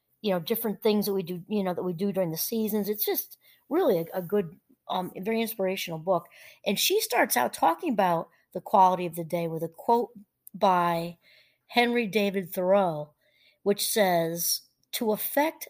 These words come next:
the quality of the day, that is the highest of arts." And again, I just love that because I think it's so easy to get sucked <laughs> into,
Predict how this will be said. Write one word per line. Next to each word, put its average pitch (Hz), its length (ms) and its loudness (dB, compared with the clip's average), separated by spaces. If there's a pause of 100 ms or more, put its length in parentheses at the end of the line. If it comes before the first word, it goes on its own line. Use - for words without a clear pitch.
the 214 80 -8
quality 214 560 2
of 185 160 0
the 196 80 -2
day, 160 580 -2 (480)
that 196 380 2 (260)
is 180 180 -8
the 175 100 -4
highest 190 760 -2 (360)
of 175 240 -2
arts." - 500 -2 (800)
And 220 100 2
again, 214 340 0
I 208 80 0
just 185 240 -6
love 285 280 0
that 185 180 0
because 202 240 -4
I 202 80 0
think 254 240 -2
it's - 180 -4
so 262 280 0
easy 269 580 -4 (460)
to 240 100 -4
get 220 180 -2
sucked - 540 0
<laughs> - 0 -
into, 214 640 -2